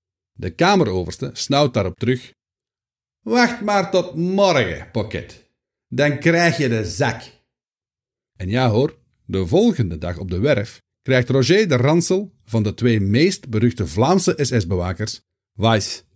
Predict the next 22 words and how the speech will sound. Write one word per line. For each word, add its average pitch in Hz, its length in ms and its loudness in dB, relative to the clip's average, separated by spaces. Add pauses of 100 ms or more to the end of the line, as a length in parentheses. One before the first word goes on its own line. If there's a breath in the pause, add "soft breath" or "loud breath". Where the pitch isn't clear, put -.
(240)
en 104 120 -2
de 101 80 0
Bot. - 280 -4 (1200)
Met 98 220 -6
die 196 200 4
rugzak 151 360 -2
vol 87 180 -6
stenen 127 500 0 (260)
moet 190 220 0
Pocket 180 340 0
nu 180 180 0
aan 147 100 -6
de 147 100 -2
dwangarbeid. 85 580 -10 (1160)
Volgens 185 400 2
Trido 120 600 0
zaten 165 320 2
er 180 100 2
veertig 220 360 2
kilogram 190 400 2
stenen 131 380 0
in. 85 200 -12